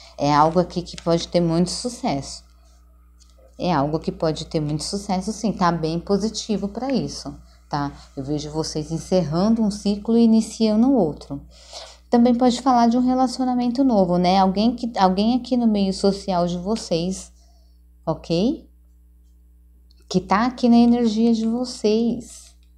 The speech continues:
Aonde vocês vão iniciar um ciclo, vocês vão encerrar um ciclo e iniciar outro aqui.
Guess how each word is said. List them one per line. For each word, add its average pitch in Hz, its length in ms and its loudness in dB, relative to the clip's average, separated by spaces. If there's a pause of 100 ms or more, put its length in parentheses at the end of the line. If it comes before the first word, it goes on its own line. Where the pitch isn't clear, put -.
(920)
Aonde 185 360 0
vocês 190 360 -2
vão 190 80 0
iniciar 190 480 -2
um 202 80 0
ciclo, 202 480 -4
vocês 170 340 -2
vão 185 80 0
encerrar 202 460 -2
um 185 40 -2
ciclo 190 400 -6
e 202 40 -2
iniciar 196 460 -4
outro 175 380 -4
aqui. 160 400 -8